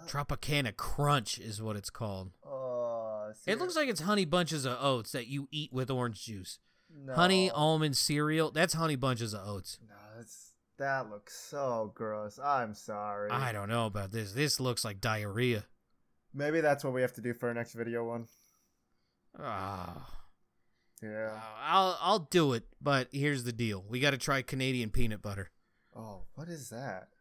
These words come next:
Speaker 2: I, it's, I don't know, but every, like, another podcast I watch, they tried it, and they say that this is the greatest thing they've ever eaten.
Speaker 1: Okay.
Speaker 2: Like, no joke.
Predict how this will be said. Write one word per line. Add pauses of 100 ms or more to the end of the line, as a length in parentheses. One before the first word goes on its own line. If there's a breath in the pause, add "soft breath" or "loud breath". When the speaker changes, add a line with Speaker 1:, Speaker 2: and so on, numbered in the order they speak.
(680)
Speaker 2:
I,
it's,
I
don't
know, (100)
but
every,
like,
another
podcast
I
watch,
they
tried
it,
and
they
say
that
this
is
the
greatest
thing
they've
ever
eaten. (200)
Speaker 1:
Okay.
Speaker 2:
Like,
no
joke.